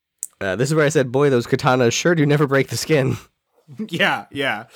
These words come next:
Speaker 2: He hits this guy with a golf club a bunch of times and he just gets, like, knocked out in
Speaker 1: Well,
Speaker 2: a
Speaker 1: he,
Speaker 2: cartoony
Speaker 1: he,
Speaker 2: way.
Speaker 1: Casey has this ability to hit someone with a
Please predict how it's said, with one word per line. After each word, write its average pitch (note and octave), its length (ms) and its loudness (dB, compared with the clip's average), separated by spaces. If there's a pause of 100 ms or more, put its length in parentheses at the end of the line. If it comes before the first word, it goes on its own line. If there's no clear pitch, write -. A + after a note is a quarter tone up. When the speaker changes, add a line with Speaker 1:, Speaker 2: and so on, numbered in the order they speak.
(300)
Speaker 2:
He G#3 140 -2
hits A#3 220 0
this B3 160 -6
guy G#3+ 160 2
with F#3 120 2
a D3+ 60 -2
golf C#3+ 300 0
club F3 200 0
a E3+ 60 -6
bunch E3 240 -2
of F3+ 60 -12
times F3+ 340 2
and D#3 100 -2
he C#3 60 -2
just C#3 260 -6
gets, C#3 220 -6
like, B2 300 -6
knocked A2+ 320 -6
out A#2+ 320 2 (100)
in B2+ 100 -6
Speaker 1:
Well, G3+ 120 2
Speaker 2:
a G3 100 0
Speaker 1:
he, B3 120 2
Speaker 2:
cartoony C3+ 160 -14
Speaker 1:
he, A#3+ 180 0
Speaker 2:
way. C#3+ 240 -12
Speaker 1:
Casey F4 340 0
has B3 140 2
this F#3+ 100 -2
ability D#3+ 460 2
to B2+ 120 2
hit D#3+ 240 -2
someone D#3 440 0
with C3+ 160 2
a G#2+ 260 2